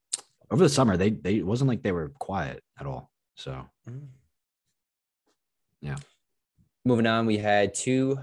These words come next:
Speaker 3: top teams escape, barely. Uh, West Ham had Declan Rice play savior as he scored in the ninetieth minute to tie it up, sent it to extra time, where they ended up getting the game-winning goal by Jared,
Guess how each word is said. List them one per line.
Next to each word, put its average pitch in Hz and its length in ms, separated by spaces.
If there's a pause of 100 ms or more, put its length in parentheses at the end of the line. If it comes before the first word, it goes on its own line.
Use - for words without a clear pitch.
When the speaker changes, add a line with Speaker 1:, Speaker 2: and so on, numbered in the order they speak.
(120)
Speaker 3:
top 107 220
teams 104 380
escape, - 580 (680)
barely. 92 420 (520)
Uh, 101 280
West 120 280
Ham 117 440 (120)
had 95 280
Declan 104 320
Rice 101 200
play 95 180
savior 123 420
as 104 120
he 92 40
scored 98 260
in 90 60
the 90 40
ninetieth 95 520
minute 104 380
to - 80
tie 92 220
it 90 80
up, 92 180
sent 90 160
it 82 60
to 85 100
extra - 180
time, 95 220
where 90 120
they 87 60
ended 87 200
up 85 100
getting 85 180
the 85 80
game-winning 87 380
goal 90 220
by 82 260
Jared, 85 500